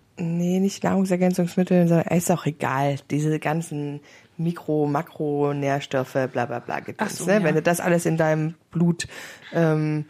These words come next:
Speaker 1: prüfen lassen willst, das kostet ja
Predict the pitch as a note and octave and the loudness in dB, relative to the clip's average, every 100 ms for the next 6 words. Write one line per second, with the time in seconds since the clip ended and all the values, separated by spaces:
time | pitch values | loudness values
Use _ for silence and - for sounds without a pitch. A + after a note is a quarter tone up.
0 | - - - _ - - G3 G3 F3 E3+ | -14 -20 -20 _ -8 2 2 4 4 4
1 | F3 E3+ E3 E3 - D3+ - - E3+ - | 2 4 4 4 -2 -8 -6 2 2 2
2 | - D#3+ D#3 D#3+ D#3 | -2 0 4 4 2